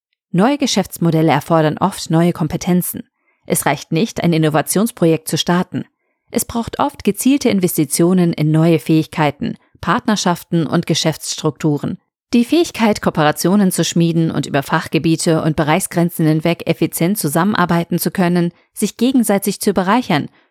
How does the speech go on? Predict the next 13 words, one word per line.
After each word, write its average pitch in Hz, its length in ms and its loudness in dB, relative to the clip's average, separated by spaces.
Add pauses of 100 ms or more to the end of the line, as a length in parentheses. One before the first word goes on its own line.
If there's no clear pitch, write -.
steht 220 220 -2
hier 294 260 -2
ganz 226 300 0
oben 156 240 0
auf 143 160 -4
der 156 140 -2
Liste. 143 400 -4 (1300)
Entscheidungen 165 600 2
treffen. - 440 -8 (680)
Innovationsprojekte 185 1080 2
sind 151 240 -2
kein 160 280 0
Selbstzweck. - 720 -4